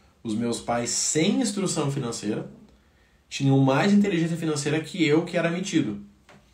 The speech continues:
A pergunta do César é boa, tá? César, olha só, a pergunta do César é muito boa. O ideal seria colocar em um ou em vários. Aqui eu vejo pelo menos duas, dois caminhos, tá?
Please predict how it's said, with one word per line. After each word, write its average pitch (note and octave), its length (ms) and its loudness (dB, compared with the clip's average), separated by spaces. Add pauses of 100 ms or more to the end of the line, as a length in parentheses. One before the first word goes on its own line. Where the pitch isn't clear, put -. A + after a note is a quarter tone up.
(2000)
A A#2+ 100 -4
pergunta C#3 300 2
do C3 80 -2
César C#3+ 320 2
é - 40 4
boa, A2 280 2
tá? G#2 320 2
César, A2 420 0
olha A2+ 180 2
só, A2+ 200 -2
a - 20 -4
pergunta G2+ 240 -2
do G#2 60 -8
César A#2 220 -4
é A#2+ 40 -4
muito C3+ 180 -6
boa. G#2+ 320 0 (360)
O A#2+ 80 -4
ideal B2 320 4
seria C3 260 2
colocar B2+ 400 0
em B2 160 -2
um E3 140 2
ou E3+ 120 2
em E3+ 100 0
vários. G#2 580 2
Aqui G#2+ 180 -2
eu F3+ 100 4
vejo F3 200 2
pelo D#3 160 4
menos E3+ 260 2
duas, F#3 500 -2
dois D#3 220 2
caminhos, B2 460 0
tá? - 260 -2